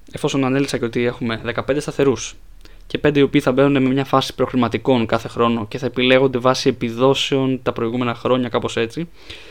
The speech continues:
Άρα και αυτοί οι πέντε ενδεχομένως να είναι επιτυχημένοι, άρα πάλι οι ίδιοι κάθε χρόνο, ή περίπου οι ίδιοι. Φτάνουν λοιπόν σε ένα,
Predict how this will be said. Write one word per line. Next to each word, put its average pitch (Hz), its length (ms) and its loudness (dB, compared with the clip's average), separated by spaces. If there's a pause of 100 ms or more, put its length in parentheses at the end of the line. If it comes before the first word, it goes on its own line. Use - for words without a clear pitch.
(1000)
Άρα 123 200 6
και 120 100 2
αυτοί 131 180 2
οι 135 40 6
πέντε 127 280 6
ενδεχομένως 120 540 2
να 117 120 -2
είναι 117 180 0
επιτυχημένοι, 117 680 -2
άρα 107 180 2
πάλι 120 320 0
οι 110 140 0
ίδιοι 113 200 -2
κάθε - 200 -8
χρόνο, 110 360 -6 (1080)
ή - 100 -12
περίπου 120 360 -2
οι 95 100 -6
ίδιοι. - 300 -12 (1080)
Φτάνουν 170 240 2
λοιπόν 165 220 2
σε - 160 2
ένα, 160 240 2